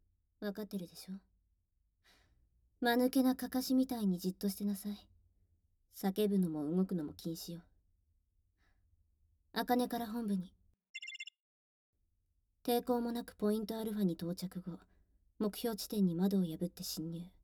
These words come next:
現在、ターゲットを確認。本人だと確認取れました。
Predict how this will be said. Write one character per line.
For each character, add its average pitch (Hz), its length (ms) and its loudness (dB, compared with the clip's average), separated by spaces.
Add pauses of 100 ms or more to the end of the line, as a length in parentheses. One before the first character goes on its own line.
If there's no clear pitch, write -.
(800)
現 208 180 4
在、 175 200 0 (420)
タ 233 100 2
ー 226 60 4
ゲ 214 100 0
ッ - 40 2
ト 175 140 -4
を 180 40 -8
確 175 260 -6
認。 170 160 -6 (2250)
本 208 160 8
人 185 140 10
だ - 80 -8
と - 100 -14
確 - 200 -8
認 175 160 0
取 165 140 -6
れ 160 60 -4
ま 170 80 -6
し - 80 -12
た。 - 140 -18